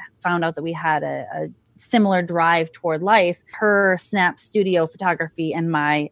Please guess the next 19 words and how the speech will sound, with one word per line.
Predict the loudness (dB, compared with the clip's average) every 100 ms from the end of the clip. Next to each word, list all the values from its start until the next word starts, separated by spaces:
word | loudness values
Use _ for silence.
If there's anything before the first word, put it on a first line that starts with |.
| -4
Joy | 2 4 4
Photo | 2 0 0 0 0 -2 _ _ _ -2
became | -2 -2 0 2 2 0
Snap | -2 0 0
Joy | 0 -4
Studio, | -4 0 2 4 4 4 4 2 -2 -8 -2
where | 0 0
we | -2
have | -2 -2 -2
our | -6
collective | -8 -10 -10 -10
space. | -4 -4 -2
So | -2
you | 0
can | -2
find | -2 0 2
me, | 2 2 0 -2
Joy | 0 0 0
Photo, | 2 4 6 4 2